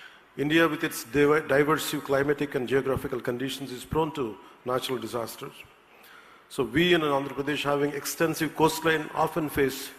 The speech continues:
threats of cyclones. We have vast number of fishing community who are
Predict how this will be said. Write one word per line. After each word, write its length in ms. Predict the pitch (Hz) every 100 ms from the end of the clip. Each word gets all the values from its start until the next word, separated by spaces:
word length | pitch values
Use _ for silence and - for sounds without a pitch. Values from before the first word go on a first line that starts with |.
| -
threats 320 | - 143 - -
of 120 | 127
cyclones. 640 | 131 127 127 135 143 - - - _ _ - - -
We 100 | 135
have 200 | 139 123
vast 300 | 143 147 -
number 220 | 151 143
of 160 | 139 -
fishing 280 | 143 143
community 480 | 135 131 131 131 135
who 160 | 127 131
are 180 | 127